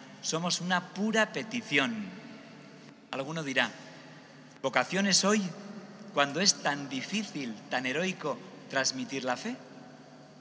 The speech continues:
¿Qué me dices de la iglesia primitiva? El evangelio contracultural, en un momento terrible, siglo primero, siglo segundo,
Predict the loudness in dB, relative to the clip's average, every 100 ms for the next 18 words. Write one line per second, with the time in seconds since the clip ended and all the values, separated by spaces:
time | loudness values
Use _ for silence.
0 | -20 -20 -20 -20 -20 _ _ _ _ _
1 | -20 _ -20 -18 -10 -4 -4 -4 -4 -2
2 | 0 0 2 2 2 -2 -2 -2 -2 -4
3 | -8 -12 -18 -18 -18 -20 -20 -20 -20 -20
4 | -20 -20 -20 -20 -20 -14 0 6 6 6
5 | 4 2 2 0 0 0 0 0 -4 -4
6 | 0 4 4 2 -4 -10 -12 -10 -6 -4
7 | -4 -4 -4 -2 -2 0 -2 -2 -4 -8
8 | -16 -16 -18 -18 -18 -20 -20 -20 -20 -20
9 | -12 -8 -4 -2 -2 -2 -2 -2 -4 -6
10 | -6 -6 -2 0 -2 -4 -6 -4 -6